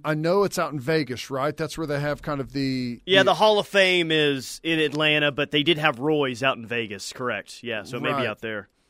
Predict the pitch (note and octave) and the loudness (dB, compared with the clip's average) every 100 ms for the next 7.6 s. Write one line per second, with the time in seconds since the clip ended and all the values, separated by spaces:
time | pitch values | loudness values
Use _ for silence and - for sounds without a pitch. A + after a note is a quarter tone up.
0 | - D#3 D#3+ D#3+ D#3 G#3+ A#3+ D4 G3 E3+ | -8 -6 -6 -6 -2 -2 0 0 -2 -2
1 | D#3 D3+ C#3 A#2+ D3+ E3 A3 A3+ A3 E3 | -2 -2 -4 -4 -4 2 2 2 -4 0
2 | D3+ F3 F#3+ G#3 G#3+ A3 A3 F#3 F#3+ G3 | 0 0 0 -2 0 -4 -2 -4 -2 -4
3 | E3+ G3 G#3 A3 - - _ _ _ G3 | -4 -4 -4 -8 -12 -16 _ _ _ -4
4 | F3 F#3+ C#3 G#3 G3+ F#3+ F#3+ D#3 C#3 _ | 0 0 4 4 4 4 2 2 -4 _
5 | _ _ E3 B2+ F#3+ A#3+ - G#3 F3+ - | _ _ -12 -2 2 2 2 -4 -4 0
6 | F#3 F#3 D#3+ B3 G#3+ C3 D#3+ D#3 C3+ D#3+ | 2 2 0 2 0 0 -4 -4 -2 0
7 | D3+ C#3 G#3 B3+ C4+ | 0 -2 -4 -2 -4